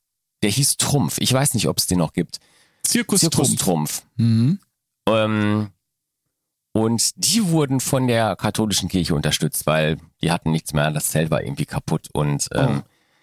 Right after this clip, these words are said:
Speaker 1: die haben dann ein neues Zelt bekommen von der Kirche.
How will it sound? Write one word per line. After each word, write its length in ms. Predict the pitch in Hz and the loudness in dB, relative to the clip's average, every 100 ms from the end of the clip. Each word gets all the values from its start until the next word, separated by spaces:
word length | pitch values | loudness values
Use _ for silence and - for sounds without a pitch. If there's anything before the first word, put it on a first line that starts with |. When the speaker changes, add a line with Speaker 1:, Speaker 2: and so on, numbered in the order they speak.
| _ _ _ _ _ _ _ _ _ - | _ _ _ _ _ _ _ _ _ -2
Speaker 1:
die 140 | 120 | 2
haben 220 | 127 147 139 | 2 2 0
dann 120 | 127 | 2
ein 220 | 110 107 | 2 2
neues 360 | 98 143 185 - | 2 2 2 0
Zelt 300 | - 82 - | 0 0 0
bekommen 640 | 90 - 90 110 156 180 - - | -4 0 0 2 2 0 -4 -20
von 260 | - 98 90 | -4 -2 0
der 120 | 76 | -2
Kirche. 680 | - 71 73 - 135 170 | -4 -2 -2 0 0 0